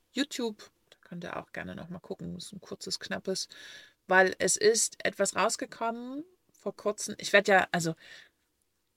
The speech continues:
diese Fragen auch immer per E-Mail, per Kommentar, was auch immer. Es gibt, äh, jede Form von Kanälen, die mich da erreichen oder über,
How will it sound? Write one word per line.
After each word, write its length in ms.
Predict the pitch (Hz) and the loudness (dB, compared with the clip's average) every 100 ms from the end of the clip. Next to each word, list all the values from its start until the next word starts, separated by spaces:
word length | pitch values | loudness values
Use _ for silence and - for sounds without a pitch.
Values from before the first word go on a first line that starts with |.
| _ - | _ -6
diese 200 | 180 180 | -4 -4
Fragen 640 | - - 180 220 233 220 | -2 4 8 8 4 -2
auch 300 | - 196 - | 2 2 2
immer 560 | - 208 202 196 190 190 - | 0 6 6 8 6 2 -2
per 240 | 202 - | 0 2
E-Mail, 480 | 185 180 165 160 165 - | 2 4 4 4 0 -4
per 160 | 190 | -8
Kommentar, 680 | - 196 185 - 180 165 170 - | -6 -2 -2 -2 -4 -2 -4 -4
was 180 | 190 - | -4 -4
auch 140 | - | -6
immer. 280 | 175 175 170 | -4 -2 -4
Es 100 | 170 | -6
gibt, 300 | 170 - - | -10 -10 -8
äh, 560 | - 170 165 90 - - | -4 -2 0 -2 -4 -8
jede 480 | - - 175 185 175 | -6 -6 -2 -2 -4
Form 400 | - - 190 180 | -6 0 0 0
von 180 | 185 170 | -6 -4
Kanälen, 440 | 175 185 185 175 | -2 2 2 2
die 120 | 180 | 0
mich 180 | 175 175 | 0 0
da 140 | 180 | 2
erreichen 640 | - 180 175 175 - 175 170 | 2 2 4 4 2 -2 -2
oder 220 | 175 170 | -4 -6
über, 300 | 175 165 | -4 -4